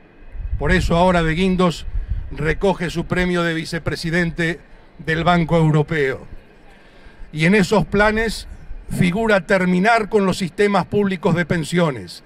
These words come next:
cargarse esas conquistas conseguidas después de la Segunda Guerra, después de la victoria contra el fascismo y de la lucha, y de la lucha de tantas compañeras y compañeros.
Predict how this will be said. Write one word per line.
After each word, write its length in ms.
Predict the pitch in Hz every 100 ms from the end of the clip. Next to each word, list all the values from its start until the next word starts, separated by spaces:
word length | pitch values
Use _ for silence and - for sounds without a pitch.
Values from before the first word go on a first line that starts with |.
| - - - -
cargarse 1000 | 180 170 160 220 226 165 - 143 98 87 - - -
esas 340 | 170 156 196
conquistas 640 | - 190 165 226 180 196 170
conseguidas 580 | 190 160 170 208 185
después 580 | 165 165 - 214 175 - - - -
de 80 | 156
la 120 | 175
Segunda 400 | 151 175 202 180
Guerra, 500 | 185 196 160 123 95 - _ - -
después 300 | 160 151 208
de 80 | 185
la 120 | 196
victoria 520 | 190 170 - 214 202 185
contra 260 | 190 180
el 100 | 180
fascismo 680 | 185 156 226 208 180 196 160 - - -
y 120 | 175
de 120 | 175
la 120 | 180
lucha, 540 | 190 196 - 156 101 - - _ -
y 80 | 139
de 100 | 151
la 140 | 160
lucha 320 | 185 196 175
de 120 | 165 151
tantas 520 | - 214 202 190 170
compañeras 880 | 185 160 170 156 190 185 175 - - - -
y 120 | 175
compañeros. 840 | 190 160 170 160 165 117 95 -